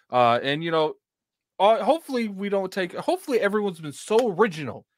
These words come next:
There's no one taking no one's stuff. I doubt it, though. I doubt it. I seriously doubt that. So first thing we're gonna start with, we're gonna start with Hargeet because he came in on the last minute guest.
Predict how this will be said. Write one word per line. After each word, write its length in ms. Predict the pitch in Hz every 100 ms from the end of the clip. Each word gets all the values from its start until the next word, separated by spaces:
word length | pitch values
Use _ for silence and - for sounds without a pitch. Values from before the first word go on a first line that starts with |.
| _ _ -
There's 240 | 156 131
no 160 | 180 262
one 200 | 180 -
taking 320 | 175 147 139
no 100 | 139
one's 240 | 117 107
stuff. 260 | - 127 95 _ _ 123
I 60 |
doubt 340 | 117 151 123 98
it, 60 | -
though. 180 | 156 -
I 60 | 120
doubt 340 | 113 101 90
it. 60 | -
I 40 | 117
seriously 460 | - 117 101 104
doubt 240 | 101 87 -
that. 140 | - _ _ _ _
So 340 | - 208 170 _ _ _
first 240 | 294 359
thing 120 | 330 285
we're 120 | 262
gonna 140 | 226
start 280 | 202 220 202
with, 140 | 185
we're 120 | 185 285
gonna 100 | 254
start 340 | 226 196 185
with 160 | 175 - _ _ _ _ -
Hargeet 460 | 190 185 170 180
because 260 | 151 - 135
he 120 | 196
came 340 | - 208 190
in 140 | 185 185
on 180 | 170 156
the 100 | 147
last 400 | 190 214 208 208
minute 300 | 208 175 151
guest. 520 | 185 180 180 -